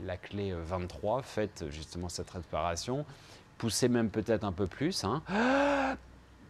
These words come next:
Vous faites une apnée, hein, donc soit vous finissez sur l'inspire ou soit sur l'expire, d'accord ? Vous faites une apnée, une minute, deux minutes, poussez, poussez, poussez jusqu'à, j'en sais rien, euh,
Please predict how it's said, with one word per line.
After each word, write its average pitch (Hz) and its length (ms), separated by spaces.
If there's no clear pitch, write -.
Vous 127 60
faites 117 320
une 92 100
apnée, 127 520
hein, 104 340
donc 80 240
soit - 240
vous 92 140
finissez 95 480
sur 92 180
l'inspire 85 580
ou 95 60
soit 101 180
sur 92 160
l'expire, 139 540
d'accord ? 110 320
Vous 104 80
faites 95 240
une 98 120
apnée, 95 360
une 123 160
minute, 90 400
deux 87 160
minutes, 87 380
poussez, - 360
poussez, 113 440
poussez 117 400
jusqu'à, 95 340
j'en 82 160
sais - 140
rien, 104 180
euh, 82 240